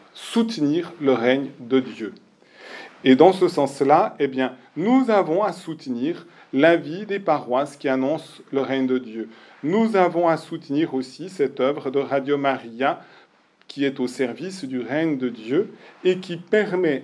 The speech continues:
ainsi aussi à Jésus ressuscité de déposer dans le cœur des hommes, eh bien,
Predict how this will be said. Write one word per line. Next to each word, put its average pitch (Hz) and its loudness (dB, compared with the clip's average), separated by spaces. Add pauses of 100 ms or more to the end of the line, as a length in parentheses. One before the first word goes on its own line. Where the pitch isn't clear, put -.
ainsi 214 -4 (100)
aussi 202 -4 (480)
à 247 6
Jésus 139 -4 (580)
ressuscité 170 -2 (400)
de 147 8
déposer 202 2
dans 156 2
le 143 2
cœur 143 -2
des 120 -4
hommes, 196 0 (160)
eh 143 -4
bien, 156 -2